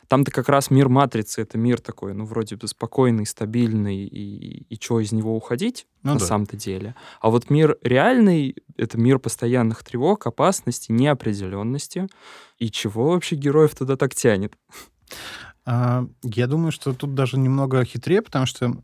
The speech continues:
Speaker 2: я помню, я как-то читал на эту тему р-, работу, что оригинальная пленка «Матрицы» на самом деле была не так сильно цветово маркирована. То есть оригинальная «Матрица», она была с, э, с, с оттенком зеленого, но не с таким мощным, как, э,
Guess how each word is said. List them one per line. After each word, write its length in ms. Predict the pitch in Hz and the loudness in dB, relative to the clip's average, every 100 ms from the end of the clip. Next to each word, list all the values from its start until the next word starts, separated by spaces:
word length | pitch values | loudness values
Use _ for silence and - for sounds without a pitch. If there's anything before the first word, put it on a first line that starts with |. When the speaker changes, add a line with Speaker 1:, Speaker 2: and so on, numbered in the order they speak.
| - | -8
Speaker 2:
я 240 | 110 120 | -2 -2
помню, 300 | - 143 131 | 0 0 0
я 60 | 113 | 0
как-то 200 | 120 - | -4 -10
читал 300 | - 143 123 | -4 -2 0
на 80 | |
эту 80 | 104 | -2
тему 260 | - 120 113 | -2 -2 0
р-, 200 | 113 117 | -2 -2
работу, 300 | 117 156 - | -2 -2 -6
что 380 | - - 120 - | -6 -2 0 0
оригинальная 680 | 131 113 120 139 160 143 110 | 0 0 2 2 2 0 0
пленка 480 | 127 151 202 139 120 | -2 -4 -2 0 0
«Матрицы» 380 | 120 127 113 113 | -2 -4 -6 -6
на 80 | |
самом 160 | 104 147 | -6 -6
деле 120 | 135 | -4
была 200 | 120 120 | -4 -2
не 100 | 120 120 | -2 -4
так 320 | 123 123 - - - - _ | -8 -10 -16 -20 -20 -20 _
сильно 560 | - 143 127 120 113 110 | -8 -2 0 0 -2 -6
цветово 440 | - 120 127 127 | -8 -4 0 0
маркирована. 580 | 117 107 - 113 98 92 | 0 -2 -2 -4 -4 -8
То 100 | 113 | -6
есть 240 | 107 - | -6 -4
оригинальная 520 | 117 110 117 123 120 117 | -4 -2 0 0 0 0
«Матрица», 500 | 147 - 139 - 107 | -2 -6 -8 -4 -2
она 180 | 113 | -2
была 360 | 110 117 123 117 | -2 0 2 0
с, 220 | - - | -2 -8
э, 420 | 117 104 104 104 101 _ - - - _ | -6 -4 -4 -4 -6 _ -20 -20 -20 _
с, 320 | - - - - _ - | -14 -12 -12 -16 _ -6
с 100 | 123 | -4
оттенком 420 | 117 226 226 147 | 0 0 2 2
зеленого, 380 | 123 127 110 104 | 2 0 0 -2
но 80 | |
не 100 | 123 | -2
с 60 | 123 | -2
таким 340 | - 120 156 | -4 -2 0
мощным, 680 | 143 131 123 131 147 - 117 | 0 0 0 2 2 0 -2
как, 340 | - 110 - - | -2 -6 -10 -4
э, 460 | 113 107 107 107 | -2 0 0 -2